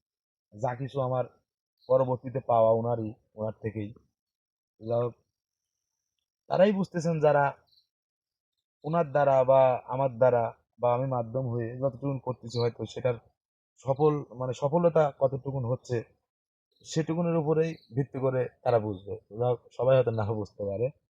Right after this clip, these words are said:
তো আমি ওনাকে হাজির করার চেষ্টা করব, দেখি উনি, উনি যদি হাজির হয় ওনার সঙ্গে কথা বলে দেখি উনি কি বলে। অবশ্যই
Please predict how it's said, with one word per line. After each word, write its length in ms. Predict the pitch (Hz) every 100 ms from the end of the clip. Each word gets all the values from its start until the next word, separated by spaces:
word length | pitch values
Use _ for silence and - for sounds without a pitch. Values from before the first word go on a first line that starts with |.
| _ _ _ _ _ _ _ _ -
তো 20 | 123
আমি 200 | 135 143
ওনাকে 280 | 135 139 139
হাজির 240 | 123 120
করার 200 | 123 123
চেষ্টা 280 | - 135 139
করব, 260 | 127 117 113
দেখি 240 | 113 113
উনি, 240 | 113 117 117 113 _ -
উনি 140 | 110
যদি 180 | 104 110
হাজির 280 | 101 104 101
হয় 140 | 107 113
ওনার 120 | 107
সঙ্গে 280 | 110 107 107
কথা 200 | 101 104
বলে 160 | 107 104
দেখি 200 | 98 95
উনি 140 | 98
কি 160 | 95 107
বলে। 220 | 95 95
অবশ্যই 500 | 101 104 101 - 117